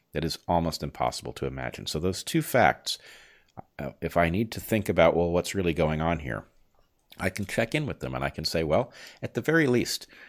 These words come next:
whether this is people making a decision in a conference room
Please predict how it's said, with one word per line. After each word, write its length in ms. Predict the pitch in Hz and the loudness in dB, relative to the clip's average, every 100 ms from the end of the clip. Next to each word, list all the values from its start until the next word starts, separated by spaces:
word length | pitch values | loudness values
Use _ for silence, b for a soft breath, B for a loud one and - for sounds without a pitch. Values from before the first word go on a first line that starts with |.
| B B | B B
whether 200 | 95 87 | 2 4
this 200 | 85 - | 2 0
is 80 | - | -4
people 460 | - 101 143 139 - | 0 0 0 -2 -2
making 320 | 90 - 87 | -4 -2 0
a 60 | |
decision 580 | 71 - 87 82 90 82 - | 0 0 0 0 -2 -6 -4
in 160 | 82 | -4
a 40 | 69 | -2
conference 480 | - 71 - 104 - | -2 -2 -2 -6 -2
room 240 | 120 143 | -2 -4